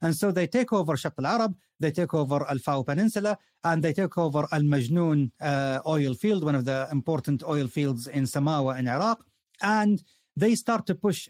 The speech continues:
further and further into Iraqi territory, trying to lay siege to Basra, which is the third largest city in Iraq after Baghdad and Mosul. And in response,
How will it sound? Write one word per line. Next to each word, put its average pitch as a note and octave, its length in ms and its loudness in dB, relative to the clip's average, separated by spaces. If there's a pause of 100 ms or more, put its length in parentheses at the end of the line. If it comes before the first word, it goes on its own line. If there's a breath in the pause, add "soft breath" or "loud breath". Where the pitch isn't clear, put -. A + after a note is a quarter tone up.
further D#3 380 0
and C#3+ 120 -2
further D3+ 360 0
into D3+ 180 -2
Iraqi D3+ 320 0
territory, D3+ 380 -2
trying D#4 380 4
to G#3 100 2
lay G3+ 180 2
siege E3+ 380 0
to D#3+ 100 -2
Basra, C3+ 400 -2 (680 soft breath)
which E3 200 0
is E3 100 0
the E3 100 0
third F3+ 260 0
largest D#3 360 0
city C3+ 360 -2 (240)
in D3+ 160 0
Iraq D3+ 340 0
after D3+ 300 -2
Baghdad C3 340 -2
and C3+ 120 0
Mosul. C#3+ 300 -2 (600 soft breath)
And G3 360 4 (160)
in A3 180 8
response, A#3 760 4